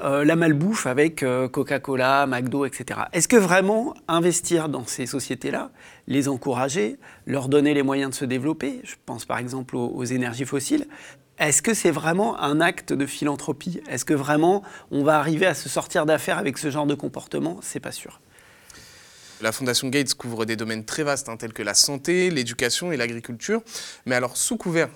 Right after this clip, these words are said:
Speaker 2: de philanthropie, c'est ce que vous révélez dans le livre, en fait, sa fondation, elle aide surtout des grands groupes à conquérir des marchés comme, euh, Coca-Cola, par exemple.
Speaker 1: Oui, c'est ça qui est vraiment, euh, euh,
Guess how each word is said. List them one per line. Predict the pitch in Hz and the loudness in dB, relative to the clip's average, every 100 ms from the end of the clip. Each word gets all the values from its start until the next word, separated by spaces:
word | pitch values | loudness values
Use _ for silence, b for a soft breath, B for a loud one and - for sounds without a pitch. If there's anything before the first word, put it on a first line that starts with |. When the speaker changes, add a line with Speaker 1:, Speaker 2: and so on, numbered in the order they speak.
| - | -8
Speaker 2:
de | 123 | -6
philanthropie, | 123 135 117 127 - | -4 -2 -2 -2 0
c'est | - - | 2 2
ce | |
que | 131 | 2
vous | 117 | 0
révélez | 135 147 127 | 2 4 2
dans | 117 | 2
le | 117 | 0
livre, | 190 214 | 0 0
en | - | -2
fait, | 123 208 | 0 0
sa | - | 0
fondation, | - 170 120 208 | -2 -2 -2 -2
elle | 185 | -2
aide | 180 | -2
surtout | - 185 - 190 - - | -2 -4 -6 -6 -6 -12
des | 127 117 | -8 -4
grands | 127 156 | -2 -2
groupes | 143 208 - | 0 -2 -4
à | 117 | -8
conquérir | 160 151 139 131 | -4 -2 0 0
des | 120 | 0
marchés | 120 - 196 | 0 0 0
comme, | 180 135 120 | 0 -2 -2
euh, | 113 | -4
Coca-Cola, | 131 127 131 165 127 | -4 -4 -2 -2 0
par | 120 107 | -2 -2
exemple. | 107 104 B B B B | -4 -12 B B B B
Speaker 1:
Oui, | 214 247 | 0 2
c'est | 220 139 | 0 0
ça | - 202 | 0 0
qui | - 151 | 4 4
est | 139 | 6
vraiment, | 156 175 185 156 | 4 2 2 2
euh, | 135 127 - B B - - | 4 2 -2 B B -16 -8
euh, | - - | -6 -6